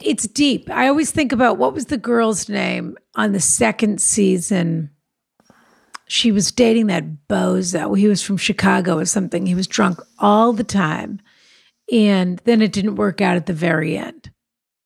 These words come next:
And she, and then her family came and they seemed so nice, but you could tell she was just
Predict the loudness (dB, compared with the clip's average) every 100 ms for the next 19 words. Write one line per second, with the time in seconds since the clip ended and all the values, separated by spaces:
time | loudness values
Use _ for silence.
0 | _ _ _ 0 2 2 0 2 2 0
1 | -2 -4 0 0 0 -4 -2 0 0 -2
2 | -2 0 0 -2 -2 -2 -2 -2 0 0
3 | 2 0 -2 -2 -4 -2 -2 -2 0 2
4 | 0 -2 -2 -4 -2 0 0 -4